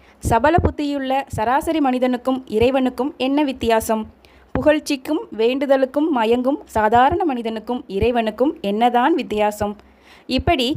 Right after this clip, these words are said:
ஏதோ ஒன்று நெருடுகின்றது. உண்மை இப்படி இருக்க முடியாது என்று தோன்றுகிறது. அப்படியானால் எதுதான் உண்மை? இறைவனுக்கும் நமக்கும் உள்ள தொடர்புதான் என்ன?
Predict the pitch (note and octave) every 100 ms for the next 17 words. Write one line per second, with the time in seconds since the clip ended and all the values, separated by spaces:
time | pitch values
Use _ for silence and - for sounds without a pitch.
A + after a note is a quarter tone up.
0 | - G#3 A3+ C4 D#4+ G4 C4+ B3+ D4 A3+
1 | A#3+ B3+ A3+ G3+ G3 F#3+ - _ - B3
2 | D#4+ E4 E4 - B3 C4+ C4 A#3+ C4 D4
3 | B3 A3+ G#3+ G#3 G#3+ G3+ G3 A#3+ B3 A#3
4 | A#3+ A#3 G3+ F#3+ F#3+ - _ _ G3+ G#3+
5 | A3 G#3+ G#3 A3+ D4 - G#3 G#3 B3+ C4+
6 | D4+ D#4 A#3+ A#3 A3+ A3 _ _ _ _
7 | _ F#3+ G#3 A#3 B3 B3 D4 G#4 A#3+ F#3+
8 | G#3+ A3 D4 B3 G#3 G#3 F4 - G#3 G3+
9 | G#3+ G#3 G#3 C4 D#4+ G#3 F#3+ F#3+ F#3+